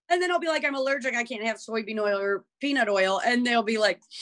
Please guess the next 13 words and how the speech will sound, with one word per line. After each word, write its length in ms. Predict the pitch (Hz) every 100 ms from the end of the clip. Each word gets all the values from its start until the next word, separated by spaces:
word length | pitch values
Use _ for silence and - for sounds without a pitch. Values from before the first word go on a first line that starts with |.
| - - _ -
"Okay." 380 | 233 233 220 208
And 140 | 240
I 60 | 233
had 220 | 269 262
one 260 | 233 262 277
girl 440 | 220 208 202 208 _ _ _ _ -
that 380 | 233 226 202 - _ -
lied 440 | 240 240 240 247
to 120 | - 214
me. 220 | 202 -
So 160 | - 254
she 180 | 277
goes, 260 | 247 233 -